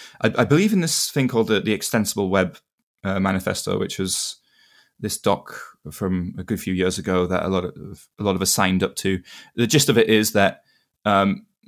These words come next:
people, uh, browser engineers and people who write specs are, uh, sometimes worst, well, often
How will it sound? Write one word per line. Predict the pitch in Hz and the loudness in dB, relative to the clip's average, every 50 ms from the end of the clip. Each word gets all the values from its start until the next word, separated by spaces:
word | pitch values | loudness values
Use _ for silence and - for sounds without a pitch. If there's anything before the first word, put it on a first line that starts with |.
| - 110 - | -18 -8 -2
people, | - 143 139 135 123 117 113 - - - | 0 0 2 4 2 2 2 2 0 0
uh, | 120 | 0
browser | 113 - 139 135 135 110 113 104 | 2 4 4 4 4 4 2 2
engineers | 101 104 104 101 98 98 95 95 95 - | 2 2 2 2 2 2 2 2 0 -2
and | - 98 95 | -4 -4 -4
people | 101 107 - 95 98 | -4 -4 -4 -4 -4
who | 104 98 | -2 0
write | 95 92 - | 0 0 0
specs | - - - 90 - - - - - - - _ _ _ - | -2 -2 -2 -2 -2 -4 -4 -6 -6 -6 -8 _ _ _ 0
are, | 104 95 92 92 95 92 95 - - - - _ _ - | 2 4 6 6 6 4 4 2 0 -6 -12 _ _ -16
uh, | - - - - - - _ - | -16 -16 -18 -20 -20 -20 _ -8
sometimes | - - - 110 98 - 98 95 95 95 92 - - | -6 -4 -2 -2 -2 0 0 0 0 0 -2 -2 -6
worst, | 95 98 101 98 98 95 - - - - - - _ _ _ _ _ _ _ | -4 -2 0 0 2 0 0 -4 -6 -10 -16 -20 _ _ _ _ _ _ _
well, | 101 98 - - - - | -2 -2 -2 0 2 4
often | 143 139 143 - 98 92 95 95 | 4 4 2 0 -2 -2 -4 -4